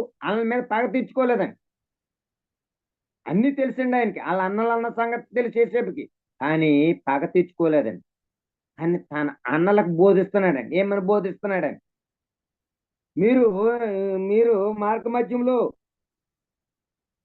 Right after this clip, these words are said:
క-, బ-, బ-, సాగనంపుతా, ఆ, ఏమంటున్నాడండి? మార్గ మధ్యంలో మీరు కలహంలో పడవద్దు. అంటే మనమందరం ఒకే కుటుంబము, మన మధ్య ఆ కలహాలు ఉండకూడదు,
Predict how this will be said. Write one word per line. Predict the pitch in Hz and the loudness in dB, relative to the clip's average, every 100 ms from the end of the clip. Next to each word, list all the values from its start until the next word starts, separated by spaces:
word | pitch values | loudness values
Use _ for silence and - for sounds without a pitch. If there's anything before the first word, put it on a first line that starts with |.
| _ - | _ -6
క-, | 175 | -6
బ-, | 165 151 160 | -4 -4 0
బ-, | 165 165 165 | 0 2 0
సాగనంపుతా, | - 170 214 247 247 196 254 | -2 -4 -2 -2 -2 -2 -2
ఆ, | 220 190 233 226 214 190 190 190 | 0 0 -2 -4 -6 -6 -2 0
ఏమంటున్నాడండి? | 190 220 220 220 240 240 220 | 2 2 2 2 0 -4 -4
మార్గ | 208 233 214 | -4 -4 -4
మధ్యంలో | 247 196 247 240 190 214 262 - _ - | -4 -4 -2 2 2 2 0 -6 _ -4
మీరు | 208 254 | 0 0
కలహంలో | 214 208 247 254 | -4 -4 -2 -2
పడవద్దు. | 254 240 254 240 190 262 269 214 - _ _ _ _ _ _ _ _ _ _ _ _ _ _ _ _ _ _ _ 196 | -2 0 2 0 2 4 4 2 -4 _ _ _ _ _ _ _ _ _ _ _ _ _ _ _ _ _ _ _ -10
అంటే | 226 269 233 247 285 285 - - | -2 -2 0 2 4 2 -4 -8
మనమందరం | 180 214 214 240 269 | -6 -4 -2 2 2
ఒకే | 240 254 269 | 4 4 2
కుటుంబము, | 254 240 247 254 254 269 190 - _ _ _ _ _ _ _ _ _ _ _ _ _ _ _ _ - | 2 0 2 4 4 2 0 -8 _ _ _ _ _ _ _ _ _ _ _ _ _ _ _ _ -8
మన | 156 214 | -4 -2
మధ్య | 226 226 262 | -2 -2 -2
ఆ | 247 | -2
కలహాలు | 208 220 233 254 254 | -2 -2 0 0 -2
ఉండకూడదు, | 247 254 247 254 | -2 -2 0 2